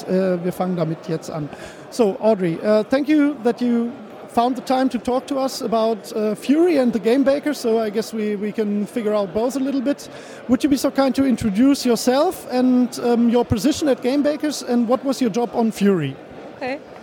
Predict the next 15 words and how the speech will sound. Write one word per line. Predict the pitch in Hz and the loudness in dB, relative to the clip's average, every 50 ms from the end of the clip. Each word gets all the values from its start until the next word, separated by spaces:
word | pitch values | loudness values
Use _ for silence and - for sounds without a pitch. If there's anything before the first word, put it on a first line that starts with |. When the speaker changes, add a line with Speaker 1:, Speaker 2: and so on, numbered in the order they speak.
| - - - - | -20 -20 -14 -4
Speaker 2:
Well, | - 247 269 277 | 0 2 4 4
I'm | 277 277 269 | 4 4 4
Audrey | 277 269 269 277 294 | 2 2 0 0 0
Le | 277 262 | 0 -2
Prince. | - - 285 311 349 453 480 - | 0 0 2 2 2 0 0 0
I'm | 320 285 269 | 0 0 2
the | 262 262 | 0 0
co-founder | - 277 269 262 269 277 277 269 269 262 | 0 0 0 0 0 0 0 2 2 2
of | 247 247 233 | 2 0 0
Game | 226 254 247 247 247 240 | 0 0 0 0 0 0
Bakers | 233 247 262 - 349 415 466 453 - | 0 0 -2 -2 -2 -4 -4 -4 -4
with, | 285 254 247 214 220 | -2 -2 -2 -2 -2
uh, | 226 220 214 220 220 | -2 -2 -2 -2 -2
Emeric | 226 226 240 254 233 | -2 0 -2 -2 -2
Toa. | - 254 226 233 269 381 - | -2 0 2 2 2 2 0